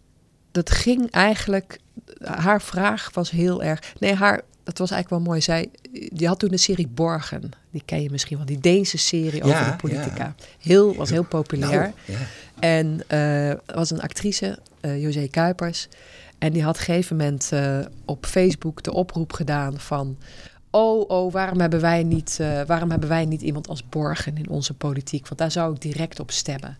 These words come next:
Speaker 2: Mhm.
Speaker 1: En, eh, Madeleine Matsen, die, eh, die, die las die post en die zei, "Ik ga eens met jou praten, want ja, ik, eh, waarom richten we geen politieke partij op met jou als partijleidster?"
Speaker 2: Oké.
Speaker 1: Dat was natuurlijk eigenlijk theatraal bedoeld.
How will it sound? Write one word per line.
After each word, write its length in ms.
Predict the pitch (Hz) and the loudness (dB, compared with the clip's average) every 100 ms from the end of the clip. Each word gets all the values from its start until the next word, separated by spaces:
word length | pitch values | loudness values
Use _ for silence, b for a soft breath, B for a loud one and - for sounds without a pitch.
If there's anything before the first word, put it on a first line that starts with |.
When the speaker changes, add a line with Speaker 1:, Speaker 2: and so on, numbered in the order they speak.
| - | -6
Speaker 2:
Mhm. 300 | - 147 220 180 B B B B | 0 2 2 -2 B B B B
Speaker 1:
En, 420 | - 170 165 160 - | 2 4 4 0 -2
eh, 520 | 160 151 151 147 147 - | 0 2 2 0 0 -2
Madeleine 480 | 160 160 165 175 160 | -2 2 4 4 4
Matsen, 400 | 165 180 - 147 | 2 0 0 -2
die, 320 | 147 131 139 | -2 -2 -2
eh, 260 | 139 135 131 - - - | 0 0 -2 -6 -12 -12
die, 300 | 156 151 143 | -4 -2 -2
die 300 | 135 139 135 | -2 -2 2
las 220 | 156 170 | 0 0
die 80 | - - | -4 -2
post 340 | 165 170 175 | 0 2 0
en 60 | 147 | -6
die 100 | 139 | -6
zei, 160 | 147 | -4
"Ik 100 | 147 | -4
ga 60 | - | -4
eens 140 | 160 | -6
met 160 | - 151 | -4 -6
jou 120 | 151 | -6
praten, 300 | 135 160 170 | -2 -2 -2
want 180 | 165 147 - | -4 -10 -6
ja, 160 | 165 156 - - | -4 -4 -6 -10
ik, 280 | - 175 - | 0 0 2
eh, 320 | 180 160 156 151 - - | 0 2 2 0 -6 -2
waarom 280 | 175 180 175 | 0 2 0
richten 260 | 175 - | -2 -2
we 40 | 165 | -2
geen 120 | 170 | -2
politieke 480 | 156 160 151 165 - | 0 -2 0 -6 -6
partij 360 | - - 156 147 | -4 2 2 2
op 100 | 139 | -2
met 140 | 139 | -2
jou 120 | 147 | -2
als 140 | 147 - | -2 -4
partijleidster?" 800 | 151 - 147 147 156 160 - 143 | -6 -2 -4 -4 -6 -4 -4 -2
Speaker 2:
Oké. 140 | 190 | -2
Speaker 1:
Dat 100 | - | 0
was 160 | 170 165 | 0 0
natuurlijk 300 | 165 160 - | -4 -4 0
eigenlijk 300 | 151 151 - | 0 -2 0
theatraal 520 | 160 143 - 165 170 | 0 0 2 6 6
bedoeld. 420 | 143 139 180 208 | 4 0 0 -2